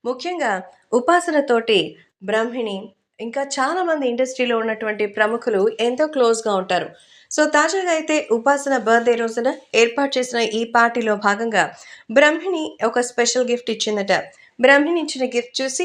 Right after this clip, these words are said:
ఎంతో ఆనందంతో ఎమోషనల్ అయ్యారట. So, నారా బ్రహ్మిణి మెగా ఫ్యామిలీతో ఎంతో క్లోజ్గా ఉంటారన్న సంగతి తెలిసిందే. ఈ మధ్య ప్రమాణ స్వీకారం సందర్భంగా పవన్ కళ్యాణ్, అలాగే చంద్రబాబు నాయుడు గారికి సంబంధించిన ఆ ఫంక్షన్లో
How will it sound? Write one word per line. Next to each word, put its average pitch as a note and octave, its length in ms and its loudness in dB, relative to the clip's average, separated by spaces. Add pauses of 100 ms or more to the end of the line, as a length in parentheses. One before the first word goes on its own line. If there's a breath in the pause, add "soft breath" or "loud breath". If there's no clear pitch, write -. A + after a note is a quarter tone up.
ఎంతో B3+ 340 2
ఆనందంతో A3+ 680 4
ఎమోషనల్ A#3 480 0
అయ్యారట. G#3 340 2 (500 loud breath)
So, D4+ 200 4
నారా E4 420 6
బ్రహ్మిణి C4 480 2 (380 soft breath)
మెగా C#4+ 280 4
ఫ్యామిలీతో E4 500 2
ఎంతో B3 240 2
క్లోజ్గా B3+ 440 2
ఉంటారన్న A#3 420 4
సంగతి A#3 380 0
తెలిసిందే. G3 480 0 (420 soft breath)
ఈ C#4 100 4
మధ్య E4 280 0 (1080)
ప్రమాణ D4+ 340 4
స్వీకారం D4 480 0
సందర్భంగా C4+ 600 2 (540 loud breath)
పవన్ D4 300 0
కళ్యాణ్, D4+ 400 0 (100)
అలాగే C4+ 280 4
చంద్రబాబు C4 480 2
నాయుడు B3+ 240 2
గారికి B3+ 340 -2
సంబంధించిన A#3 540 2 (680)
ఆ A3+ 180 2
ఫంక్షన్లో A3+ 600 2